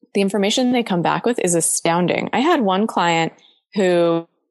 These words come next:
she had this conversation with them. She realized she was making twenty thousand dollars less than them. And she thought,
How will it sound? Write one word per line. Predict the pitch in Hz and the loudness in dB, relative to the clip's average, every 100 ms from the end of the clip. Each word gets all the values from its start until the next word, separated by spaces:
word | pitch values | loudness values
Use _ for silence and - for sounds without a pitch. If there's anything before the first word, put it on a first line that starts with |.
| - | -6
she | - 180 165 - | -2 0 0 0
had | - 156 | 0 0
this | 185 202 | 0 -2
conversation | 240 240 175 156 | 0 0 0 0
with | 165 | -2
them. | - 165 | -2 -2
She | - | 0
realized | 185 226 240 | 0 0 0
she | - | -2
was | 196 190 | 0 0
making | 180 185 175 175 - | 0 0 0 -2 -2
twenty | 208 214 | -2 0
thousand | 269 202 196 | 0 0 0
dollars | 180 170 165 160 - | 0 0 0 -2 -6
less | 175 180 196 | -2 0 0
than | - 151 | -2 -4
them. | - - 190 - _ _ _ | -2 -2 -2 -6 _ _ _
And | 196 196 | -2 0
she | 208 | -2
thought, | 175 156 151 - | -2 0 0 -2